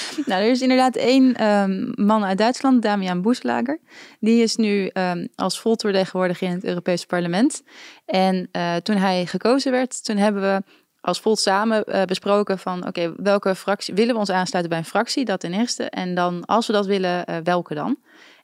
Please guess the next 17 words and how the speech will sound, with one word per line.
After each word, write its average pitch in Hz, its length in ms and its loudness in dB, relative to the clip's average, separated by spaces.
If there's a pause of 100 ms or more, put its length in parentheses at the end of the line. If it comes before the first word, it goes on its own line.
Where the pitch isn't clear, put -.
we 180 180 -2
hebben 185 100 2
er 196 100 2
uiteindelijk 208 200 0
voor 190 120 0
gekozen 185 360 0
om 180 100 -4
bij 170 220 -2
de 170 240 -2
Groene 254 320 2
fractie, - 520 -4
om 214 120 -4
ons 208 120 -6
aan 208 180 -2
te - 60 -8
sluiten 196 280 -4
daar. 220 200 -4